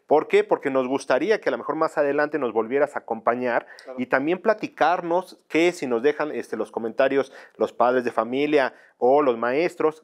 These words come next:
Speaker 1: si nos invitan a una escuela secundaria técnica, podamos ir a dar esta charla, ¿no? A los padres de familia juntos, Comisión Mexicana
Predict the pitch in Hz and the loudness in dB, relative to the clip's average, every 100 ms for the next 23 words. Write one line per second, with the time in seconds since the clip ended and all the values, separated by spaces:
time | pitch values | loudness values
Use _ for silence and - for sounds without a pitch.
0 | _ - 113 - 113 131 139 135 113 135 | _ -12 -10 -10 -10 -4 -2 0 -2 -4
1 | - - 131 - 120 123 127 131 131 - | -4 -2 -2 -2 -2 0 -2 -4 -2 -4
2 | - 110 - 151 147 143 127 123 131 - | 0 2 2 0 -6 -2 2 2 0 -2
3 | 120 - 139 139 139 131 151 - - - | -6 0 2 2 2 -2 -2 -12 -20 -4
4 | 120 147 123 - 127 127 120 123 135 135 | 0 0 0 -2 -4 -4 -8 -8 -6 -4
5 | 139 135 143 156 160 147 - 113 110 135 | -4 -4 -6 -4 -6 -4 -4 -6 -6 -10
6 | 143 123 - 143 151 139 | -10 -12 -6 -2 0 -2